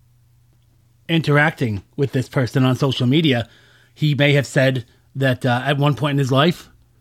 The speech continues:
he had a, a, an issue with, uh, a nar-, a narcotic known as cocaine. I don't know if this is true. I don't know if he was telling a story. I don't know about it, if any of it is true.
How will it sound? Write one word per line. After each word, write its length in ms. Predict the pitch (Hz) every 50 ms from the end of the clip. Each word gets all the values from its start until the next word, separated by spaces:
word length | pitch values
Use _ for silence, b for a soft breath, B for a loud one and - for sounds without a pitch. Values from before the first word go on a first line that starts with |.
| _ _ _ _ _
he 220 | _ - 139 143 135
had 320 | 101 131 131 131 127 123
a, 180 | 127 127 139 -
a, 240 | - 139 131 - 139
an 80 | 139 156
issue 320 | 147 127 - - 147 139
with, 200 | 135 135 123 -
uh, 220 | 135 123 120 123 120
a 120 | - 143
nar-, 180 | 139 143 151 156
a 120 | - 143 151
narcotic 520 | 156 147 139 - - 147 147 147 143 -
known 220 | 143 135 139 143 143
as 100 | 135 -
cocaine. 560 | - - 131 123 - 135 127 113 98 85 - _ b b b b b b b b b b b b b b b b b b b b b
I 120 | - 151 151
don't 80 | 147
know 80 | 151 147
if 80 | 131
this 160 | 131 139 - 135
is 100 | 123 -
true. 320 | - - 208 214 226 214
I 80 | - 156
don't 140 | 151 147
know 80 | 151 143
if 80 | 131 -
he 80 | 139
was 80 | 135 131
telling 260 | - 143 135 135 127
a 60 | 123
story. 340 | - - 170 160 160 160 160
I 80 | 147 156
don't 100 | 165 160
know 100 | 165 160
about 200 | 151 147 151 156
it, 80 | - -
if 140 | 160 143
any 160 | 175 190 196 175
of 100 | 139 123
it 60 | 120
is 100 | 123 -
true. 240 | - - 107 82